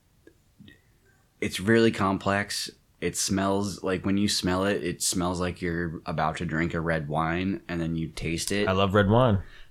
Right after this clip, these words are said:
Speaker 1: But then, but then you taste it, and it just tastes like, "Oh, this is a really light Kolsch."
Speaker 2: Hmm,
Speaker 1: It's
Speaker 2: okay.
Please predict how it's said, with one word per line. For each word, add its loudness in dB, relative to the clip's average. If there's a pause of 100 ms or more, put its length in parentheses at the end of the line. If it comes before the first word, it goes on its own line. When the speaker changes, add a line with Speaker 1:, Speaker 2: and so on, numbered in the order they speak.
(960)
Speaker 1:
But -2
then, 0
but 2
then 6
you 6
taste 8
it, 4
and 2
it 10
just -2
tastes 0
like, 0 (760)
"Oh, 2
this -4
is -2
a 0
really -2 (580)
light -4 (920)
Kolsch." -2 (500)
Speaker 2:
Hmm, 4
Speaker 1:
It's 0
Speaker 2:
okay. 8